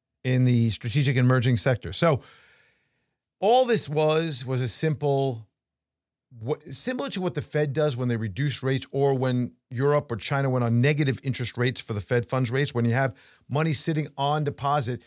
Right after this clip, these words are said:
you'd have to pay them, which means you don't wanna do that. You wanna take it out. So what happened here is it's a push. It's a prod saying, "Hey, you know what?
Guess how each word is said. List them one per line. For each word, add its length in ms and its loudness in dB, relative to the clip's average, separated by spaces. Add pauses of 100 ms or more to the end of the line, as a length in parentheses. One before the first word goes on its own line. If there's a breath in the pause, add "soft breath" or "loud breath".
(200 soft breath)
you'd 240 0
have 180 -4
to 80 -12
pay 220 -4
them, 340 0 (260 soft breath)
which 220 -4
means 340 0
you 60 0
don't 140 -2
wanna 140 -2
do 200 -6
that. 220 -14 (480)
You 100 -4
wanna 140 2
take 200 -4
it 80 -8
out. 180 -8
So 200 -2 (320)
what 140 -12
happened 300 -10
here 240 -8
is 300 -8 (340 soft breath)
it's 140 -4
a 60 -2
push. 460 -12 (280)
It's 160 -4
a 40 -4
prod 500 -6 (480)
saying, 380 -4
"Hey, 420 -4 (720)
you 80 -8
know 120 -4
what? 220 -2